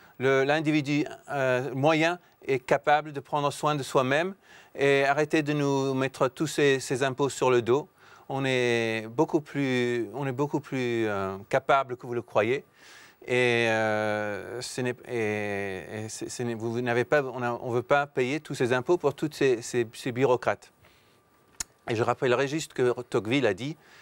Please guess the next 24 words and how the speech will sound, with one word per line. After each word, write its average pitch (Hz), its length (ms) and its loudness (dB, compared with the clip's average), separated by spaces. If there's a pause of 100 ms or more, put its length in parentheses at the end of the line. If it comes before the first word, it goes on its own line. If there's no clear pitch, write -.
(280)
euh, 110 340 -2
le, 113 60 -6
le, 113 300 0
le 110 100 -4
pays, 127 320 -2 (380)
le 123 80 -10
pays 120 220 -2
marche 113 280 -4
mieux 139 160 -2 (320)
quand 127 280 0 (400)
le, 110 460 -2 (220)
tout 139 140 -2
le 135 80 0
monde, 123 360 0
euh, 101 680 -2 (200)
quand, 110 240 -4
quand 123 160 -4
c'est, 113 300 2 (120)
tout 143 140 0
est 131 80 4
fait 143 160 0
au 127 100 2
niveau 117 300 2
local 113 500 0